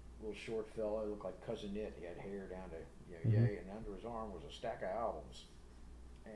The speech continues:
Speaker 1: he was like, "Have you ever heard of Charlie Parker?"
Speaker 2: Ah.
Speaker 1: "No." "Have you ever heard of Oscar Peterson?" "No." "Have you ever heard of Duke Ellington?" And jazz, all these cats. "I don't know any of these people." And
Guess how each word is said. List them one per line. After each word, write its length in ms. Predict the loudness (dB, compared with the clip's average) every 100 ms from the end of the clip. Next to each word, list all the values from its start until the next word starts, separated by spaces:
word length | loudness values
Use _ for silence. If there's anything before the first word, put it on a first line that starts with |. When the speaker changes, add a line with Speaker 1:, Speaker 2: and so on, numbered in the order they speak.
| -6
Speaker 1:
he 60 | -6
was 140 | -4
like, 120 | -4
"Have 120 | -4 -4
you 80 | -4
ever 140 | -2 0
heard 180 | 2 0
of 100 | 0
Charlie 320 | 0 0 -2
Parker?" 320 | 0 0 -2 -12 -12 -10 -2 6
Speaker 2:
Ah. 220 | 10 10 6 -4 -6
Speaker 1:
"No." 80 |
"Have 520 | -6 -6 -10 -12 -10 -4
you 80 | -2
ever 120 | -2
heard 180 | -2 -2
of 80 | -2 -4 -4
Oscar 260 | -4 -4 -6
Peterson?" 400 | -4 -4 -6 -8 -10 -8
"No." 80 | -6
"Have 220 | -4 -6 -6
you 80 | -6
ever 160 | -4
heard 200 | 0 -2
of 100 | -2 -8 -10 -10 -10 -6
Duke 200 | -4 0
Ellington?" 400 | 0 0 -2 -6 -6
And 260 | -4 -4 -6 -2
jazz, 560 | 2 4 2 -2 -6 -4
all 180 | -2 -2
these 160 | -4
cats. 300 | -6 -6 -8 -10 -12 -14 -14 -16 -14 -10
"I 40 | -6
don't 80 | -4
know 100 | -4
any 100 | -4
of 60 | -4
these 100 | -6
people." 240 | -8 -8 -8 -8 -10 -12 -12 -10
And 320 | -8 -6 -6